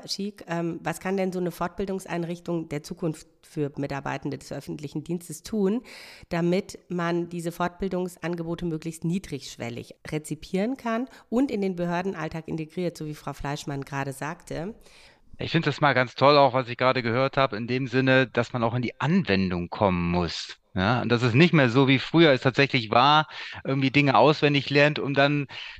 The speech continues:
Speaker 2: um Frau Fleischmann nochmal zu zitieren, in dem Sinne, es dann einfach hinkotzt und dann letztendlich die zwei irgendwie absahnt, sondern auch in dem Expertentalk, das haben wir bewusst so gewählt. Es geht erstmal darum, Impulse zu setzen und Personen auch neugierig zu machen, auch vielleicht für Themen,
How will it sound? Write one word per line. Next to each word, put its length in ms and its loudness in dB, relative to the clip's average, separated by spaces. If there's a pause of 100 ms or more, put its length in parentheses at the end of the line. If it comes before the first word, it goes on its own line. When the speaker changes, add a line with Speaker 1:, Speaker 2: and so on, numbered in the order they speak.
Speaker 2:
um 200 -6
Frau 160 4
Fleischmann 400 2
nochmal 160 2
zu 100 -4
zitieren, 540 2
in 60 4
dem 120 6
Sinne, 160 2
es 80 2
dann 140 4
einfach 240 4
hinkotzt 640 0
und 160 -2
dann 80 2
letztendlich 420 0
die 60 -16
zwei 240 4
irgendwie 420 2
absahnt, 680 0 (340)
sondern 420 2 (600)
auch 180 6
in 100 6
dem 140 2
Expertentalk, 640 2
das 140 -2
haben 160 4
wir 100 6
bewusst 560 0
so 180 0
gewählt. 460 2
Es 140 -8
geht 200 6
erstmal 300 2
darum, 300 2
Impulse 840 2
zu 240 -8
setzen 480 0
und 240 0
Personen 480 6
auch 180 2
neugierig 880 6
zu 120 -4
machen, 320 2
auch 140 6
vielleicht 260 2
für 160 0
Themen, 500 4